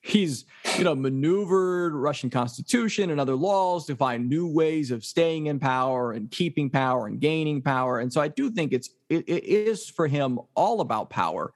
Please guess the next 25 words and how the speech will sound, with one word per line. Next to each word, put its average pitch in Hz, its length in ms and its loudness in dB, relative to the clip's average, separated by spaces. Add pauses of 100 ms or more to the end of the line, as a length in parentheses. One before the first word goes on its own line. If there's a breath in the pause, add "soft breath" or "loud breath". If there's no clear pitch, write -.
(800 loud breath)
And, 170 260 2
uh, 165 180 2
and 185 120 0
unfortunately, 190 680 0
it's - 220 -2
not 139 380 0
just 143 320 0
corrupting 127 720 0
the 110 100 -4
state, 147 520 0
and 127 100 -4
it's - 160 -10
not 131 240 0
just 123 420 0
resulting 127 420 0
in 120 40 0
the 113 80 -2
persecution 127 760 -2
of 110 320 -2
some 123 240 2
religious 117 320 -4
minorities, 175 840 0
Christians 127 420 -2
and 117 100 0
others, 139 420 0